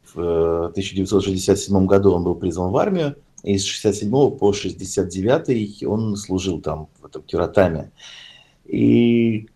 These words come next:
как-то, когда нужно было, э, сделать обозначение наше, да, где находится офис радио Бетельгейзе,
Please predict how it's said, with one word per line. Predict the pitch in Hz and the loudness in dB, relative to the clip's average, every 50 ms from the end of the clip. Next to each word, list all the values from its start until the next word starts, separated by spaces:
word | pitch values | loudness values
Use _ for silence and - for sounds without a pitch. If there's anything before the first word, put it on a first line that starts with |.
| _ _ _ | _ _ _
как-то, | - - 139 135 139 - _ - 156 160 160 160 160 156 151 151 147 147 143 143 143 143 143 - _ _ _ | -2 -2 -2 -2 -2 -6 _ 2 4 4 6 6 4 4 4 2 2 2 2 0 0 -4 -8 -20 _ _ _
когда | - 139 139 139 143 143 143 | -4 -2 0 2 4 4 4
нужно | 151 147 123 113 123 117 | 4 2 0 0 -2 -4
было, | 110 117 113 104 98 98 98 95 95 92 90 87 87 87 87 87 87 87 85 85 85 87 87 87 | -4 -2 -2 0 0 0 0 0 -2 -4 -4 -6 -6 -8 -8 -8 -10 -10 -10 -10 -10 -10 -10 -12
э, | 87 | -12
сделать | 87 104 120 110 104 98 | -8 -6 -6 -6 -6 -6
обозначение | 90 92 90 101 101 101 104 - 127 117 104 92 82 78 78 76 - - - - _ _ _ _ _ _ | -8 -6 -4 -2 -2 -2 -2 -4 -4 -2 -2 -2 -2 -4 -6 -8 -10 -14 -18 -20 _ _ _ _ _ _
наше, | - 107 98 90 - - - - - - - 104 | -4 -2 -2 -2 -4 -8 -12 -12 -14 -10 -4 -4
да, | 113 120 | -4 -2
где | 107 92 95 101 | -2 -2 -2 -2
находится | 95 92 - - 95 87 82 - - 95 92 | -2 -2 -2 -4 -6 -8 -8 -10 -10 -8 -2
офис | - 131 - - 95 - - | 2 2 2 2 0 -6 -2
радио | 98 95 92 90 92 87 | 0 0 0 0 -4 -4
Бетельгейзе, | 98 95 - 104 104 104 139 185 196 160 113 95 - | -4 -4 -4 -4 -4 -2 -2 -2 -2 0 -2 -4 -4